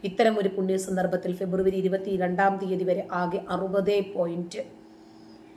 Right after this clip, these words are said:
ഏഴ് നാല് കോ-, ആ, കോടിയിലധികം ഭക്തരാണ് പ്രയാഗ്രാജിൽ മഹാകുംഭത്തിൽ സ്നാനം നടത്തിയത്. ഭക്തരുടെ സുരക്ഷ കണക്കിലെടുത്ത് കനത്ത പോലീസ് സേനയെ വിന്യസിപ്പിച്ചിട്ടുണ്ട്.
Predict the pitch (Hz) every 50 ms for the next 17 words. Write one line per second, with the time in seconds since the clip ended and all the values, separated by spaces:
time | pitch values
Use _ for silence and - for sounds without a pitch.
0 | - - - - - - - - - - - - - 208 214 220 214 226 226 226
1 | 226 220 220 220 220 214 214 214 208 214 - 214 220 220 - 226 202 190 185 180
2 | - 196 202 208 208 202 214 214 214 202 185 185 - 196 185 208 196 180 175 175
3 | - - 196 185 185 180 175 175 170 180 - - - - - - - - - -
4 | - - - - - - - - - 190 190 190 190 190 185 180 185 190 185 180
5 | 190 185 180 180 175 170 180 185 180 180 185 180 175 180 175 - 180 180 175 175
6 | - - - - 190 180 175 175 175 170 - 165 160 - - - - - - -
7 | - - - - - - - - - - - - - 196 208 208 - 269 254 254
8 | 247 262 254 254 220 208 190 - 226 208 202 196 185 180 180 202 190 185 180 180
9 | 180 - 180 175 180 - - - - - - - - 214 214 220 226 220 - 254
10 | 226 - 214 202 202 220 214 - 220 196 190 185 180 185 196 208 214 190 180 170
11 | - 180 170 - - - - - - - -